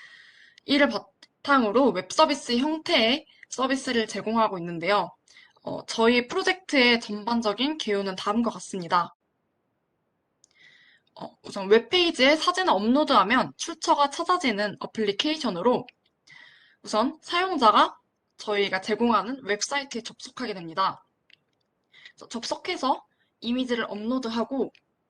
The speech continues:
에이치티엠엘 캔버스를 활용해 원하는 부분만 이미지를 크롭하게 됩니다.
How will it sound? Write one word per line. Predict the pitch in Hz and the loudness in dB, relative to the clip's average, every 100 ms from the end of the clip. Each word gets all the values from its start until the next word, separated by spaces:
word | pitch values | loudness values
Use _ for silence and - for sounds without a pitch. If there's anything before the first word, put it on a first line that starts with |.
| _ _ _ - | _ _ _ -6
에이치티엠엘 | 277 302 _ - 294 220 233 285 | -6 -6 _ -4 -2 0 0 -4
캔버스를 | 339 330 330 - 247 233 | -6 -8 -8 -6 -6 -4
활용해 | 285 277 226 233 151 _ _ _ _ | -6 -6 -6 -6 -8 _ _ _ _
원하는 | - 220 262 254 240 | -6 2 6 6 4
부분만 | 240 233 240 202 233 - | 0 0 4 6 4 2
이미지를 | 202 208 202 202 | -4 -2 -2 -4
크롭하게 | - 359 359 269 214 | -2 -4 -2 0 0
됩니다. | 180 156 143 | -2 -4 -6